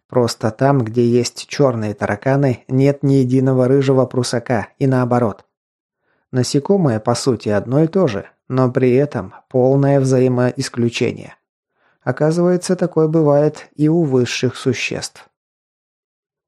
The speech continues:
«Как говорят старые хроники о событиях, которые привели к появлению внутреннего войда», продолжал Синиран,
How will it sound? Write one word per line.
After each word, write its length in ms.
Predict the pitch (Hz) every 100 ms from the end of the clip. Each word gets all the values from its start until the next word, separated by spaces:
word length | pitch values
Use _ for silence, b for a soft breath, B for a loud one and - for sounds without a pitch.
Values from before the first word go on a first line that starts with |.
| _ _ _ _ _
«Как 260 | _ 120 123
говорят 440 | 131 131 131 135
старые 420 | - 139 135 139 123
хроники 520 | 135 147 143 107 113
о 100 | 107
событиях, 680 | - 113 127 143 110 101 -
которые 420 | 101 120 127 131
привели 420 | 135 139 135 139
к 100 | 139
появлению 600 | 139 135 135 143 139 139
внутреннего 680 | 123 139 135 135 131 127 120
войда», 460 | 120 156 135 101 - _ _
продолжал 560 | - 127 123 117 117 107
Синиран, 540 | - 131 117 107 87